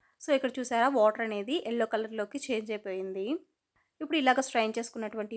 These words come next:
వాటర్ని ఏదైనా స్ప్రే బాటిల్‌లోకి ట్రాన్స్‌ఫర్ చేసుకోవాలి. ఇలాగ వాటర్ మొత్తం కలెక్ట్ చేసుకొని ఇప్పుడు దీన్ని ఏదైనా స్ప్రే బాటిల్‌లోకి ట్రాన్స్‌ఫర్ చేసుకోవాలి.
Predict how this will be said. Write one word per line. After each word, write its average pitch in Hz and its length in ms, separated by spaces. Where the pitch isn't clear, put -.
వాటర్ని 214 420
ఏదైనా 226 280
స్ప్రే 208 260
బాటిల్‌లోకి 208 580
ట్రాన్స్‌ఫర్ 214 360
చేసుకోవాలి. 202 580
ఇలాగ 294 280
వాటర్ 214 320
మొత్తం 208 300
కలెక్ట్ 208 280
చేసుకొని 214 400
ఇప్పుడు 254 280
దీన్ని 196 280
ఏదైనా 226 260
స్ప్రే 202 280
బాటిల్‌లోకి 202 460
ట్రాన్స్‌ఫర్ 208 400
చేసుకోవాలి. 185 540